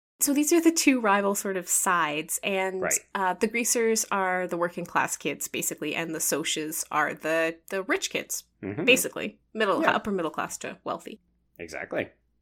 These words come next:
Speaker 1: Ponyboy lives with his two brothers, Derry and Soda Pop. Daryl has a normal name.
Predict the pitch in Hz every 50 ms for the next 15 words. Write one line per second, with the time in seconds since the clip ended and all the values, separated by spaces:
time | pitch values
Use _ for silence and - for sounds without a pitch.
0 | _ _ - 269 285 302 285 302 302 294 277 226 214 214 - 233 - 262 - -
1 | - 320 311 - 190 170 165 165 170 214 277 277 - - - - 185 180 180 180
2 | 190 208 202 - 190 190 - - - - 180 170 196 - 165 170 196 247 - -
3 | _ _ _ _ _ _ _ _ 220 262 277 311 415 494 466 480 480 403 359 294
4 | 262 254 254 247 220 196 - 151 160 214 269 -